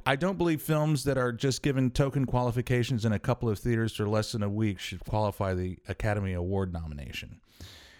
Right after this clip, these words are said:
And Netflix, as I understand, a couple of their films, including Mud Dog, did get some film time in theaters." But it brings up an interesting question. <clears throat> What makes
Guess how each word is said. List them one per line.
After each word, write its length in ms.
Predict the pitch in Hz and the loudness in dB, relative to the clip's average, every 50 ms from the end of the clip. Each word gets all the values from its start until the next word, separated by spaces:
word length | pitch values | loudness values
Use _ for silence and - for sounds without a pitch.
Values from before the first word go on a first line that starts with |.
| - _ - | -20 _ -4
And 220 | 104 101 104 117 | 0 2 4 4
Netflix, 600 | 131 143 117 123 143 143 127 - - - - - - - | 4 4 4 2 0 0 0 0 -4 -6 -6 -8 -4 -2
as 140 | 113 104 | 0 0
I 100 | 113 117 | 2 2
understand, 380 | 123 123 110 - - 123 117 113 | 2 2 0 0 0 0 2 0
a 40 | 107 | 0
couple 400 | - - 151 147 - - 151 139 | 0 0 0 0 2 2 2 2
of 120 | 120 117 | 2 2
their 160 | 110 104 101 | 2 0 0
films, 580 | 98 - - 113 98 98 98 98 98 101 95 - | -2 -2 0 0 2 2 2 0 0 -2 -2 -4
including 420 | 92 98 - - 120 117 107 101 | -6 -8 -4 0 0 2 2 2
Mud 220 | 101 104 110 107 92 | 2 2 2 2 2
Dog, 400 | 98 92 92 92 87 87 87 90 | 0 0 0 0 -2 -4 -6 -2
did 320 | 110 131 143 147 143 131 | 0 2 2 2 2 2
get 280 | 113 123 117 107 - - | 0 0 0 0 -2 -6
some 340 | - - 127 117 110 107 104 | -2 0 0 2 2 0 0
film 340 | - - 110 107 104 101 | 0 0 0 2 0 0
time 360 | - - 110 104 98 95 98 - | 0 0 0 0 0 -2 -4 -4
in 240 | 101 104 104 95 87 | -4 -2 -2 -4 -4
theaters." 640 | - - 135 139 127 92 80 73 65 - - - - - - - - - - - - - _ _ _ _ _ _ _ | -4 -4 -2 -2 0 -2 -2 -4 -8 -10 -10 -12 -14 -16 -20 -20 -20 -20 -20 -20 -20 -20 _ _ _ _ _ _ _
But 320 | - 117 98 104 120 120 | -12 -6 0 2 2 2
it 160 | 123 127 - 117 | 2 0 0 0
brings 320 | 131 156 190 208 185 202 | 0 2 2 2 2 0
up 140 | 196 - 165 | 0 0 0
an 80 | 147 | 0
interesting 500 | - 127 135 - - 127 - - 127 117 | 2 0 0 0 0 -2 0 0 0 0
question. 560 | 113 - 139 135 135 - - - - - - - _ _ _ _ _ - | 0 0 0 0 0 -2 -4 -6 -12 -14 -16 -20 _ _ _ _ _ -2
<clears throat> 460 | - - - - 143 127 104 90 82 - - - - _ _ - | 2 2 4 4 4 2 0 -4 -8 -12 -18 -20 -20 _ _ -10
What 460 | 95 92 92 110 135 165 180 - - | -6 0 2 2 2 2 0 -2 0
makes 500 | 120 123 120 120 117 117 - - - | 2 4 4 4 4 2 0 -4 -8